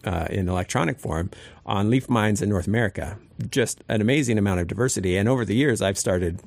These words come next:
paying attention. Now I happen to, I notice them a lot more. I don't think they weren't there before. I just never saw them.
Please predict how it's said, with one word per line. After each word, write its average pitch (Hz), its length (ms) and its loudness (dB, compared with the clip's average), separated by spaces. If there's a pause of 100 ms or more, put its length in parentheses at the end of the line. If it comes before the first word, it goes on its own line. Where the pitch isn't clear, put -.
(160)
paying 117 180 2
attention. 104 340 0
Now 151 220 4
I 117 80 4
happen 113 240 0
to, 107 260 -2
I 110 60 0
notice 123 320 2
them 101 120 2
a 87 80 2
lot 104 200 2
more. 107 180 0
I 104 120 0
don't 175 200 0
think 175 160 -2
they 127 120 0
weren't 127 300 0
there 135 200 4
before. 92 540 -4
I 113 40 -6
just - 340 -6
never 101 360 -2
saw 90 260 -2
them. 95 280 -8